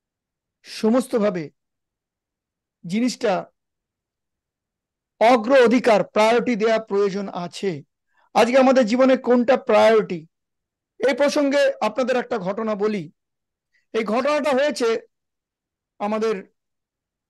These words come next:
কুডানা state আছে একটা, কুডানা স্টেটটা হচ্ছে নাইজেরিয়ার একটা জায়গা, সেইখানে এই ঘটনাটা হয়েছে। সেখানে একটা Good Shepherd Seminary, যেখানে সমস্ত শাস্ত্র শিক্ষা হয়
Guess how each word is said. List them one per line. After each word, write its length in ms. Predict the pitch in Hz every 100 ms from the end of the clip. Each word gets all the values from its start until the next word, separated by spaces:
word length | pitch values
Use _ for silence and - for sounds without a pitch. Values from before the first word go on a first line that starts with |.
| _ _ _ _ _ _ _ _
কুডানা 440 | - 285 320 311 285
state 400 | - 285 311 -
আছে 240 | 254 -
একটা, 380 | 202 - 180 160 -
কুডানা 360 | 262 302 302
স্টেটটা 440 | 254 294 302 302 277
হচ্ছে 400 | 247 - 208 - _ _ _ _
নাইজেরিয়ার 600 | 196 240 269 294 294 294
একটা 280 | 277 277 262
জায়গা, 420 | 214 202 202 240 262 _ _ _ _ _ _ _
সেইখানে 480 | - 262 277 302 294
এই 100 | 269
ঘটনাটা 440 | 208 226 240 226
হয়েছে। 340 | 185 190 190 - _ _ _ _ _ _
সেখানে 360 | - 262 294 311
একটা 180 | 285 285
Good 300 | 208 339 254
Shepherd 340 | 311 302 285
Seminary, 580 | - 254 277 285 247 202
যেখানে 440 | 240 247 277 262 226 _ _ _ _ _ _
সমস্ত 560 | - 247 277 - 269 262 - _ _ _ _
শাস্ত্র 440 | - 247 - 269
শিক্ষা 360 | - 262 254 214
হয় 280 | 240 190